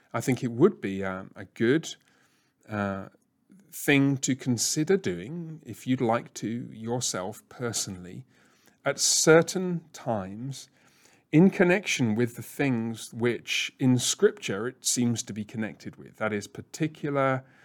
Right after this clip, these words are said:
occasions, particular times where people are called to cry out to the Lord in particularly intense need. So then, why did I say at the start of this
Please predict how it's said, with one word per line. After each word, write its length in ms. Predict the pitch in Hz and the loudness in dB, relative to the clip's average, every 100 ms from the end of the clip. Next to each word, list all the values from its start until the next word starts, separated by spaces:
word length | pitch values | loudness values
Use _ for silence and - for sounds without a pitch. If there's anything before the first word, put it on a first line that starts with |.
| - _ _ - | -20 _ _ -16
occasions, 600 | - - 107 104 110 104 | -8 -2 0 0 -2 -6
particular 420 | - - 127 123 | -10 -8 -4 -4
times 640 | 123 - 107 101 104 104 | -6 -10 -8 -6 -8 -8
where 480 | 113 104 101 98 - - - | -4 -4 -4 -6 -12 -12 -4
people 220 | 120 110 | -4 -4
are 40 | |
called 340 | 104 - 113 107 | -8 -2 0 0
to 40 | |
cry 240 | - - 117 | -8 -4 -2
out 160 | 104 | -2
to 80 | - | -6
the 80 | 101 | -8
Lord 240 | 98 101 | -6 -8
in 140 | 101 98 | -8 -10
particularly 800 | - - - 131 - 117 110 107 | -12 -14 -10 -10 -8 -6 -6 -8
intense 480 | 101 - 101 - | -10 -14 -16 -10
need. 420 | 95 92 - - - _ _ _ _ - _ | -8 -8 -12 -20 -20 _ _ _ _ -16 _
So 340 | - - 226 202 | -6 -2 0 0
then, 260 | 87 73 - _ _ _ _ - - _ - | -2 -8 -20 _ _ _ _ -20 -20 _ -6
why 580 | 113 127 190 214 202 - - _ - 131 | 2 6 8 6 4 0 -18 _ -18 2
did 180 | 127 120 | 4 6
I 440 | 120 117 110 95 _ _ _ _ _ - | 6 4 0 -4 _ _ _ _ _ -12
say 720 | - - 113 95 92 113 - _ _ _ _ _ _ - | -4 2 4 4 0 -4 -8 _ _ _ _ _ _ 0
at 140 | 120 | 0
the 100 | 110 | 0
start 380 | - 131 131 - | 0 6 6 6
of 80 | 92 | -4
this 680 | 95 - - - - - | -6 -6 -8 -10 -12 -18